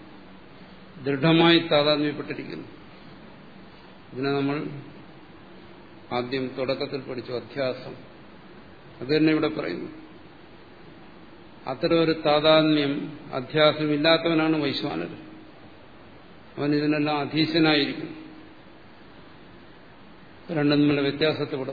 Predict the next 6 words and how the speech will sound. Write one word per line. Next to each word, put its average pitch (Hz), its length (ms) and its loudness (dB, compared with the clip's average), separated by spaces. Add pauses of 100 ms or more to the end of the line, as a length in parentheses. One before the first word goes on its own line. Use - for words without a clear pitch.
പറയുന്നു. 90 320 -10 (1080)
അതതിന്റെ 147 420 0
ശുദ്ധമായ 151 600 0
ഭാവമാണ്, 131 720 -2 (3250)
പ്രജ്ഞയുടെ 160 1120 2 (380)
ഏകതയാണ്. 147 720 -2